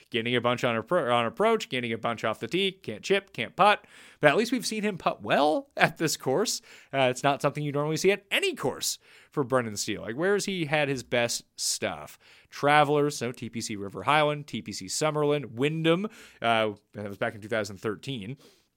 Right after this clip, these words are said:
Arnold Palmer Invitational. It's funny, these are, like, the courses that Scottie Scheffler had also putted well at.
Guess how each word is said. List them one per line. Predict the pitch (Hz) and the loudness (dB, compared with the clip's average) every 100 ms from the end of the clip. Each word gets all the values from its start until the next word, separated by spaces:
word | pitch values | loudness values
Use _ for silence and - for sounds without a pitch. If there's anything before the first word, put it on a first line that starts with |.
| _ _ _ _ | _ _ _ _
Arnold | 123 120 117 | -2 -2 0
Palmer | 123 117 117 | -2 -2 -4
Invitational. | 110 95 98 147 156 180 170 - | -8 -10 -4 -2 0 0 -2 -4
It's | - | 0
funny, | 294 220 | 2 4
these | 143 175 | 2 4
are, | |
like, | 160 151 | 2 2
the | 156 | 0
courses | 151 147 139 | -2 -2 2
that | 131 127 - | 4 4 0
Scottie | - 139 120 | -2 0 2
Scheffler | 127 117 117 | 0 0 -2
had | 104 | -2
also | 107 107 131 | -4 -4 -2
putted | 139 135 135 | -2 -2 -2
well | 143 160 | -2 -2
at. | 214 | -6